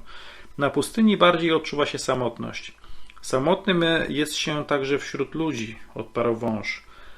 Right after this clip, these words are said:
Mały książę przyglądał mu się uważnie. "Jesteś dziwnym stworzeniem",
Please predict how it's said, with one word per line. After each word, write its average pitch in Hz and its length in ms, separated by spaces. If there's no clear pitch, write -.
Mały 160 300
książę 156 440
przyglądał 139 480
mu 131 100
się 131 140
uważnie. 117 600
"Jesteś 120 320
dziwnym 147 480
stworzeniem", 117 640